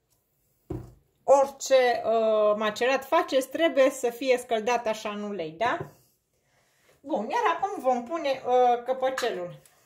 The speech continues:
Bun, acum, acest, uh, ulei, ce vom face cu el? Trebuie să stea la macerat. Macerarea se pa-,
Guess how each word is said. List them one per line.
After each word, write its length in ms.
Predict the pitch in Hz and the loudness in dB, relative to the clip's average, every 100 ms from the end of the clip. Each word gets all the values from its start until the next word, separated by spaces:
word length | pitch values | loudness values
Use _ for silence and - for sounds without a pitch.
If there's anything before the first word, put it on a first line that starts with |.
| - - _ _ _ _ _ _ _ _ _ _ _ _ _ _ _ _ _ _ _ _ _ _ _ - - - - - - - - _ - - - - - - - - 220 | -16 -16 _ _ _ _ _ _ _ _ _ _ _ _ _ _ _ _ _ _ _ _ _ _ _ -10 -10 -8 -8 -8 -20 -20 -20 _ -20 -20 -18 -18 -10 -10 -10 -16 -6
Bun, 320 | 254 294 175 - - | 4 4 2 -10 -2
acum, 480 | 254 262 262 190 - _ - _ _ _ _ _ _ | -2 2 0 0 -8 _ -20 _ _ _ _ _ _
acest, 760 | 262 311 339 339 330 349 330 - | 4 6 6 2 0 2 0 -2
uh, 340 | 302 294 285 285 | 4 4 4 2
ulei, 280 | 320 381 | 2 2
ce 160 | - 339 | 4 2
vom 160 | 294 294 | 2 0
face 360 | 311 294 277 | 0 0 0
cu 180 | 277 294 | -2 -2
el? 300 | 330 466 427 | 2 2 2
Trebuie 320 | - 381 269 311 | 0 0 2 2
să 140 | 277 | 0
stea 200 | - 302 | 2 2
la 120 | 285 | 2
macerat. 720 | 240 233 233 233 180 151 - - | 0 -4 -2 -2 -2 -8 -12 -6
Macerarea 580 | 277 285 302 427 311 | -6 -2 0 2 2
se 160 | 285 262 | 2 2
pa-, 300 | 269 311 - | 2 0 -2